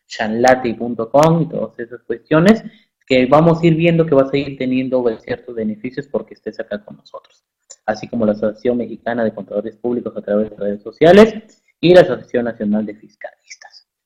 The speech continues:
Pues sale, pues vamos, vamos a ver a quién tenemos el día de hoy, quién tenemos el privilegio de, de entrevistar. Pues, ¿qué creen? Tenemos a, a María Priscila Gómez Cruces, o es Cruces,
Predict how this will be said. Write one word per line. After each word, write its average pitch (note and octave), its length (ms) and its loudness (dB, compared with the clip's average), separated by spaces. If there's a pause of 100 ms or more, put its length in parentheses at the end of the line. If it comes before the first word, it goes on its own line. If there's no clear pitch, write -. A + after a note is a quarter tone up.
(220)
Pues G#2+ 140 -8
sale, F3 480 6 (760)
pues D3 120 4
vamos, C4+ 420 8 (400)
vamos D#3 340 0
a C3 40 0
ver C#3 200 8
a - 20 -10
quién C#3+ 160 -2
tenemos C#3 340 2
el A#2+ 100 -2
día C3+ 160 4
de C3+ 100 4
hoy, E3 220 6
quién C#3 160 0
tenemos C3+ 320 0
el A#2 120 -4
privilegio C3+ 840 4
de, A2 380 -2 (280)
de A#2 60 -4
entrevistar. A2+ 640 2
Pues, - 440 -8
¿qué D#3+ 100 2
creen? B3 440 2
Tenemos E3+ 420 0
a, C3+ 220 0 (640)
a B2 140 -2
María B2 340 -4
Priscila F#3 680 0 (400)
Gómez D#3+ 540 2 (100)
Cruces, - 760 2 (200)
o B2 100 6
es C#3+ 160 2
Cruces, - 720 2